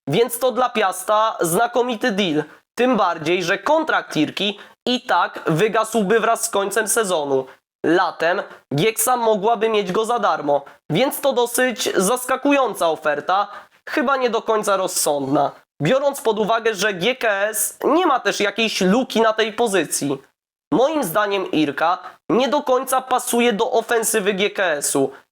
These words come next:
która opiera się w dużej mierze na wrzutkach, podczas gdy w Piaście trenera Myśliwca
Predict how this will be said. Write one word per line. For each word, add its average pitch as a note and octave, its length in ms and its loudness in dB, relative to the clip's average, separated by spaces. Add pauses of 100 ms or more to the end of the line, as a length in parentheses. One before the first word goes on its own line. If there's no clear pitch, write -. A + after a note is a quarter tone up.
która C4+ 300 0
opiera B3+ 420 0
się A#3+ 140 0
w F3 100 -2
dużej A3 360 2
mierze F3 600 0
na A#3+ 200 2
wrzutkach, G#3 800 -2 (280)
podczas A#3 500 0
gdy C#3+ 200 0
w - 100 -20
Piaście A#3 420 -2
trenera F3 400 0
Myśliwca D#3+ 680 -2